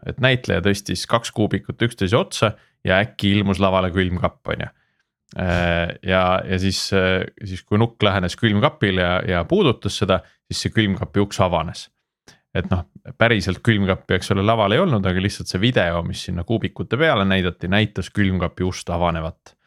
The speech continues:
Äh, ja siis tekkis sellest see nii-öelda, noh, mitte, mitte siis taustaga juba siis, äh, interaktiivne element, millega siis see, äh, tegelane seal loos, äh, suhtles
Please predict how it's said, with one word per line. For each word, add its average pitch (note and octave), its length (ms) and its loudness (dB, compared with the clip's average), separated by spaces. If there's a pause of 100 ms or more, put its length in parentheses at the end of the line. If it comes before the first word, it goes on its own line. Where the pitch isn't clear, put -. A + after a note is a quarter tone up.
(520)
Äh, E2+ 260 -2
ja E2+ 100 -2
siis F#2 220 -6 (240)
tekkis - 400 -4
sellest F#2 420 -2
see F2 300 0
nii-öelda, E2+ 340 -6 (1200)
noh, E2 120 -4
mitte, G2 360 0
mitte G2 240 0
siis - 160 -8
taustaga A#2+ 580 2
juba F2 260 0
siis, - 220 -8 (500)
äh, E2 380 -2 (400)
interaktiivne F#2+ 880 0
element, E2+ 440 0
millega E2+ 380 0
siis E2+ 280 -8
see, E2 520 -4 (460)
äh, F2 140 -4 (100)
tegelane E2 500 2
seal E2+ 220 -4
loos, E2+ 480 -2
äh, F2+ 240 -6
suhtles - 500 -2